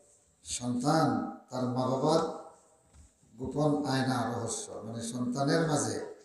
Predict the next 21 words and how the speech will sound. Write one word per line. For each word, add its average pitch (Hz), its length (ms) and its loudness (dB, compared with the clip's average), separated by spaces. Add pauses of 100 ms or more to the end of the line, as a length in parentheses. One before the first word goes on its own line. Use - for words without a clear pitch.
(440)
মা 131 220 0
বাবার 147 360 8
সৌন্দর্য 131 720 0
ফুটে 113 220 -4
ওঠে। - 300 -10 (720)
কথা 143 160 -2
বুঝতেছ? 147 340 0 (960)
তোমরা 147 260 4
যদি 156 120 4
দুষ্টুমি 160 480 0
করো, 196 400 2 (840)
তাহলে 185 200 8
মানুষ 175 200 10
বলবে, 165 380 8
"এ 151 280 10
মা 147 120 8
বাবার 160 320 10
কাছে 165 560 4
আদব - 340 2
শিখে - 280 -6
নেয়, - 200 -8